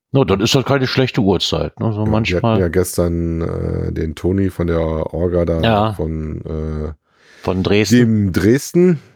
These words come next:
Speaker 2: dem Book-Event, äh,
Speaker 1: Mhm.
Speaker 2: was in der, äh, Bibliothek da stattfindet. Interessant fand ich, ähm, dass die staatliche Bücherei wohl dahinter steht als, äh,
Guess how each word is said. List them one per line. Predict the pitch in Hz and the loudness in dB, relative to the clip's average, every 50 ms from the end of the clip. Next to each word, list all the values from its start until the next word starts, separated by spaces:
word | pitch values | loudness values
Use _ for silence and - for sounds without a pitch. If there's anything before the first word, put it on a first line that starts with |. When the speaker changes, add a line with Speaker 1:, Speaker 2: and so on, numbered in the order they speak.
| _ _ _ | _ _ _
Speaker 2:
dem | 87 87 90 82 80 80 | -2 -2 -2 -2 0 -2
Book-Event, | - 151 - _ - - - - - - 135 120 131 139 156 165 - - - - - - | -2 -4 -2 _ -14 -14 -14 -16 -6 -4 0 0 2 0 0 -4 -6 -8 -14 -14 -14 -8
äh, | - | -4
Speaker 1:
Mhm. | 107 107 104 104 104 127 120 101 | -2 0 2 4 4 6 6 4
Speaker 2:
was | 104 113 110 - | 4 2 0 -2
in | 90 90 85 | -4 0 2
der, | 87 85 85 82 82 82 82 - - 87 87 85 85 | 2 4 4 4 2 2 0 0 -2 -2 -2 -2 -2
äh, | 85 | -2
Bibliothek | 80 82 87 82 80 - 98 95 - | -2 -2 -2 -4 0 0 -2 0 2
da | 117 110 | -2 0
stattfindet. | - - 113 - - 131 120 123 123 135 | 0 -2 -2 0 0 2 2 2 0 0
Interessant | - 92 82 - - 85 90 - | -2 -2 -2 0 0 -2 -2 0
fand | - 90 87 87 90 | -2 -2 0 2 2
ich, | 87 82 - - _ _ - - - - - - - _ _ _ - | 2 2 0 -6 _ _ -20 -20 -20 -20 -20 -20 -20 _ _ _ -8
ähm, | - 85 82 80 78 80 80 80 80 82 80 82 80 80 | -4 -2 0 0 0 0 0 0 -2 -2 -2 -4 -6 -2
dass | - 73 - - - - - _ _ _ _ _ _ - | -2 -2 -2 -2 -4 -10 -14 _ _ _ _ _ _ -4
die | 82 82 80 80 80 80 80 80 78 78 78 76 78 82 82 85 85 85 87 85 82 85 | -4 -2 0 0 0 0 0 0 0 0 0 0 -2 -2 -2 -2 -2 -2 -4 -4 -6 -8
staatliche | - - 92 92 78 90 90 - 95 85 | -2 0 0 0 0 -4 -2 0 0 0
Bücherei | 78 82 85 - 92 82 76 73 78 87 104 107 95 92 - - | 0 -2 -4 -2 -2 -2 0 0 2 2 2 2 0 -4 -10 -8
wohl | 90 90 92 92 | -4 0 0 2
dahinter | 90 85 80 85 - - 117 110 | 2 2 0 0 0 0 -2 0
steht | - - 120 123 - - 110 | 0 -2 -2 -2 -2 -4 -2
als, | 107 107 110 110 107 - - - | 0 2 2 0 -2 -4 -10 -6
äh, | - 107 110 110 113 113 | -2 0 0 2 0 0